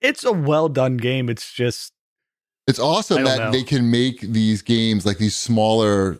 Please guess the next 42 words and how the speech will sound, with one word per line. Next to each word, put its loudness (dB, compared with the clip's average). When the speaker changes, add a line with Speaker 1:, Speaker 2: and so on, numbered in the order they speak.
Speaker 2:
scale 0
games, 0
and 2
they 2
look 0
like 0
and 2
play 0
like -2
this. -2
Like, 2
it's -4
pretty, 0
it's -14
a -18
pretty 0
good 0
time. 0
It's -16
a -20
pretty 2
good 2
time 2
to 2
be 2
a 0
gamer 0
when, 2
like, 0
you 0
don't 2
even 2
have -4
to -4
pay 0
for 2
this 0
game. -4
It's -20
just -8
there. 2
Speaker 1:
Sure. -2